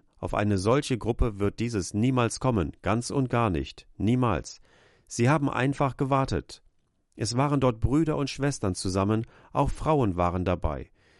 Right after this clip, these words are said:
Sie alle waren zehn Tage lang dort oben, sie warteten, warteten, einmütig, haben einfach in der Bibel gelesen, vielleicht stand jemand auf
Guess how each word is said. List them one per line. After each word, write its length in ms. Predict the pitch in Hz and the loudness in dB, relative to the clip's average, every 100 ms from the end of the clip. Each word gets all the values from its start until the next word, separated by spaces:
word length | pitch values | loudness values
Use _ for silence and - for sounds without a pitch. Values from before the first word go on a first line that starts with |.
| _ _ | _ _
Sie 200 | - 160 | -6 -4
alle 300 | - 160 151 | 0 2 2
waren 300 | 127 131 127 | 2 2 0
zehn 340 | 110 - 156 151 | -2 0 0 2
Tage 280 | 143 143 127 | 0 0 0
lang 300 | 120 120 113 | 0 0 2
dort 240 | 104 - | 0 0
oben, 440 | 127 135 127 120 - _ _ | 0 2 2 -2 -6 _ _
sie 240 | - 87 | -10 -2
warteten, 640 | 120 139 123 - 90 73 71 _ _ _ - | 0 0 0 0 0 -2 -6 _ _ _ -4
warteten, 640 | 95 - 107 - 90 71 - _ _ - | 0 0 0 0 -2 -4 -10 _ _ -4
einmütig, 760 | 117 139 131 101 - 69 - - _ - | 2 4 4 4 0 -6 -8 -20 _ -4
haben 340 | 95 104 110 | -2 0 0
einfach 400 | 104 113 123 120 | -2 -4 -4 -4
in 120 | 120 | 0
der 100 | 117 | 0
Bibel 340 | 113 156 139 110 | 2 0 2 2
gelesen, 540 | 107 110 117 127 123 - - | 2 2 2 0 -2 -4 -20
vielleicht 480 | - 104 101 123 123 | -6 0 2 2 0
stand 280 | - 110 117 | -2 -2 0
jemand 300 | 120 117 110 | 2 2 2
auf 300 | 113 127 - | 2 2 -2